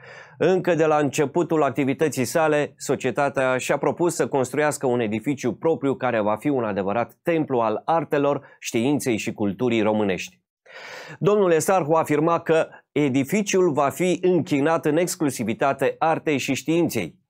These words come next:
deci arhitectura va trebui să corespundă acestei destinații. Locul unde s-a ridicat Ateneul Român aparținea familiei Văcăreștilor. Conform concepției Societății Culturale Ateneul Român,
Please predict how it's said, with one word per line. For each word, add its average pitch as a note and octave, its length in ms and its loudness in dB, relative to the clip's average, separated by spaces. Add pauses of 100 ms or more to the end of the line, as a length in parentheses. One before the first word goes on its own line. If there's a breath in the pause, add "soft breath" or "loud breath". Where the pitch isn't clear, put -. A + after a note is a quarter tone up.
deci A2 280 -2
arhitectura A#2+ 680 0
va C3 140 2
trebui B2 340 0
să A#2 200 -2
corespundă A2+ 840 0
acestei F#2+ 580 -4
destinații. G2+ 840 -4 (480 loud breath)
Locul G3 400 2
unde E3 240 2
s-a C#3 160 2
ridicat C#3 480 0
Ateneul D3 540 2
Român C#3+ 300 2
aparținea C#3+ 580 0
familiei C#3+ 520 0
Văcăreștilor. C3 840 0 (360 loud breath)
Conform C3+ 460 0
concepției D#3+ 760 0
Societății A2+ 680 -2
Culturale C3+ 540 0
Ateneul G#2 560 0
Român, F3 540 0